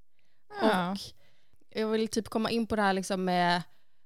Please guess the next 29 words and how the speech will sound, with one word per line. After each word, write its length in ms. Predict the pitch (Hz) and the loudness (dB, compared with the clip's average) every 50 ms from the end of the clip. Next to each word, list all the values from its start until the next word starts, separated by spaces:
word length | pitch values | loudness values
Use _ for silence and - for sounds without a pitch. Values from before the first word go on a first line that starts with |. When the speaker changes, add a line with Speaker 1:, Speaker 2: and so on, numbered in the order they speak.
| - - | -16 -12
Speaker 2:
att 120 | - 185 - | -10 -6 -4
man 120 | 202 185 | -4 -2
kanske 200 | - 190 190 196 | -2 0 0 -2
är 40 | 185 | -2
tävlingsmänniska 1040 | - - 226 208 202 190 190 190 190 - 226 214 202 202 202 190 - 214 185 175 175 | -2 -2 0 0 2 2 2 0 0 0 0 0 2 0 0 -2 0 0 0 2 2
och 180 | - 185 - - | 0 -2 -6 -10
vad 300 | - - 180 175 175 170 | -12 -4 -2 0 2 2
det, 320 | 175 175 175 175 175 175 - 175 | 2 2 0 0 0 -2 -2 -2
det 100 | 185 190 | -4 -2
här 140 | 202 185 | -2 0
med 220 | 185 180 180 - - | 0 0 -2 0 0
prestation 760 | - 190 175 - 190 165 - - 269 233 185 160 170 170 165 | 0 0 -2 -4 -6 -8 -6 -2 -2 -2 -2 -2 -2 -2 -2
och 80 | 165 - | -4 -4
sånt. 420 | - - - 170 - - - - - - - - - - - - - - - - | -6 -6 -8 -8 -8 -10 -14 -14 -16 -18 -20 -20 -20 -20 -20 -20 -20 -20 -20 -12
Och 420 | - - 185 156 - - - - - | -6 -4 -4 -4 -4 -10 -16 -10 -4
att, 500 | - 180 175 160 - - - - - - - - - - - - - | -2 -2 -2 -2 -6 -10 -18 -20 -20 -20 -20 -20 -20 -20 -20 -18 -14
för 80 | - 185 | -10 -4
att 60 | 185 | 0
jag 400 | 196 202 202 202 202 202 - - | 2 4 4 4 4 2 0 -2
kan 300 | 226 208 196 190 185 190 | -2 0 0 0 0 -2
uppleva 440 | 190 - - 196 185 175 170 165 165 | -4 -6 -4 -2 0 0 0 0 -2
att 560 | 170 175 175 175 - - - - - - - - - - - - - - - - - - - | -2 -2 -2 -4 -4 -8 -14 -20 -20 -20 -20 -20 -20 -20 -20 -20 -20 -20 -20 -20 -20 -20 -12
det 180 | - 196 202 196 | -6 -4 -4 -2
kan 180 | - 220 208 | -2 -2 0
vara 60 | 196 196 | 0 0
lite 240 | 190 185 - 190 | 0 -2 -4 -4
så 60 | 185 175 | -4 -2
här 80 | 175 | -2
negativt, 1160 | 190 208 226 226 196 185 185 - 190 185 - - 196 180 175 170 - - - - - - - | 0 0 -2 -2 -2 -6 -6 -4 -4 -4 -4 -4 -4 -4 -4 -4 -4 -8 -14 -14 -16 -18 -18